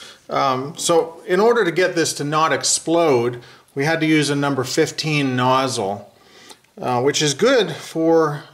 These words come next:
the Bates core section for about one and a half seconds, but when it converted to just being an end burner,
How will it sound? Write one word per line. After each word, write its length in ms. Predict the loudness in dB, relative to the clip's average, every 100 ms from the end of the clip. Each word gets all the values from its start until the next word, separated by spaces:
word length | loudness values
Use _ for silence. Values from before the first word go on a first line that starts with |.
| _ -20
the 240 | -8 -6
Bates 360 | 0 0 0 -2
core 340 | 2 4 4
section 720 | 2 0 0 -2 -4 -4 -6 -10 -16 _ _
for 160 | -4
about 260 | 0 2 2
one 160 | 2 0
and 100 | 0
a 40 |
half 240 | 0 0
seconds, 540 | 0 0 0 -2 -4 -4
but 160 | -2
when 140 | 0 0
it 120 | -2
converted 600 | -4 -2 2 2 2 0
to 440 | -4 -4 0 0 2
just 240 | 0 0
being 220 | -2 0
an 80 | -2
end 420 | -2 0 0 0
burner, 520 | 0 0 0 -2 -2